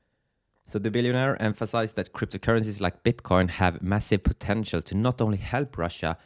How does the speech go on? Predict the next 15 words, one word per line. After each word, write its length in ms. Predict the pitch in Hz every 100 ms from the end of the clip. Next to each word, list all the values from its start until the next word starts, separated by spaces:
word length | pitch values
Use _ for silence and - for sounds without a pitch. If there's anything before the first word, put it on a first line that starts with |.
| _ _ -
avoid 340 | 82 90 85
U 180 | 82 90
S 100 | 85
sanction, 580 | - 120 123 - 78 71
but 220 | - 85 - -
also 420 | 135 170 - 90
weaken 540 | 80 101 101 87 78
the 80 | 80
U 260 | 82 90 82
S 140 | -
dollar, 420 | 87 110 120 80
stating, 560 | 76 - 90 - 90 85 - _ _ _ _ _
"The 100 | 90
U 280 | 98 113 113
S 180 | 110